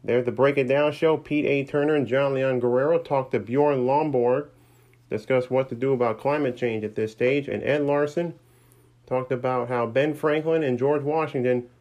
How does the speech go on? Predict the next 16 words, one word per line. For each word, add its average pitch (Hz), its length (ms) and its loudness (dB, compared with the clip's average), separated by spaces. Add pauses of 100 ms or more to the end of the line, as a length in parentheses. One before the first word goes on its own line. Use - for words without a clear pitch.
(120)
played 131 220 4
a 127 80 2
vital 147 340 4
role 147 260 4
as 123 60 0
the 123 80 0
founding 135 380 0
fathers 127 400 0
of 117 100 -2
this 123 160 -2
country, 113 320 -2
the 98 100 -2
United 110 360 -2
States 107 260 -4
of 104 60 -10
America. 110 480 -2